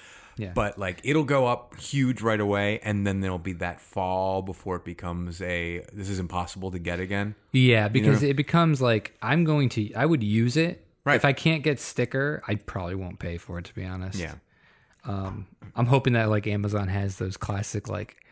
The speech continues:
Speaker 1: they have, like, a hundred.
Speaker 2: Right.
Speaker 1: You know, and it just pops up at, like, a midnight.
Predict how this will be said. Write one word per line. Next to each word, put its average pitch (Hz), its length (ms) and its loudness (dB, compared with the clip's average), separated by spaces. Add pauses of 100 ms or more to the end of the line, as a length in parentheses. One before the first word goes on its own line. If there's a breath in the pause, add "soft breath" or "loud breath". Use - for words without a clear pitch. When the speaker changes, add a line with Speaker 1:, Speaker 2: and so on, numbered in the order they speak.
(260 soft breath)
Speaker 1:
they 107 80 0
have, 98 240 -2
like, 95 260 -6 (180)
a 98 60 -2
hundred. 95 480 0 (180)
Speaker 2:
Right. 101 280 2
Speaker 1:
You 110 140 0
know, 98 240 -4
and 101 120 -4
it 107 60 -4
just 107 160 -2
pops - 320 -2
up 98 140 0
at, - 100 -4
like, 110 140 -2
a 98 40 0
midnight. 98 520 -2